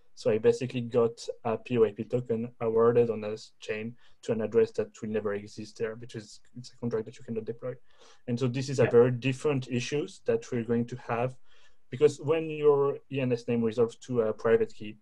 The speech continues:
Speaker 1: and this is basically an E V M based layer two, then there is no issue. You can use the same resolution on both sides. But if you are trying to resolve to a smart contract like Ethereum or Argent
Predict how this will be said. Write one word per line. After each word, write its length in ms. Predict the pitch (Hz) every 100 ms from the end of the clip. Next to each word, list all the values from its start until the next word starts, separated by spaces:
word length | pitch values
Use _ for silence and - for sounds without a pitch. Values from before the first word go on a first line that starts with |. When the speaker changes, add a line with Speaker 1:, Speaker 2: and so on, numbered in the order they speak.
| _ _ - -
Speaker 1:
and 340 | 113 117 110 113
this 180 | 113
is 100 | 120
basically 420 | 113 110 117 123 110
an 140 | 107
E 60 | 110
V 160 | 117 113
M 220 | 113 113
based 480 | 104 107 113 - -
layer 260 | 107 110 107
two, 380 | - 113 131 131 - _ -
then 220 | 117 117 117
there 160 | 110
is 120 | 110 113
no 120 | 107
issue. 260 | 123 -
You 140 | 117 113
can 160 | 104
use 200 | 110 110
the 60 | 110
same 240 | - 113 110
resolution 540 | 104 104 110 - 113
on 240 | 104 104 104
both 200 | 104 -
sides. 560 | - 107 98 107 135 - - - - 113
But 140 | 110 - - 131
if 240 | 123 -
you 60 | 127
are 120 | 120
trying 260 | 120 123
to 120 | 123 113
resolve 480 | 107 107 107 107 - -
to 120 | 110
a 40 |
smart 320 | - 110 110 -
contract 320 | 117 104 -
like 180 | 101 -
Ethereum 720 | 101 - 143 120 104 107 120 -
or 320 | 113 110 110 -
Argent 640 | 107 110 113 110 127 -